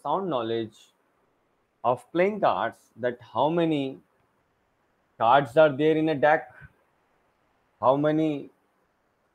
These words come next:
types of card there are in the deck. There are four types of card: spade, diamond,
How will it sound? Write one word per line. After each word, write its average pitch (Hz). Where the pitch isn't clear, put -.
types 107
of 139
card 135
there 143
are 143
in 139
the 143
deck. 143
There 175
are 165
four 208
types 170
of 147
card: 90
spade, 180
diamond, 156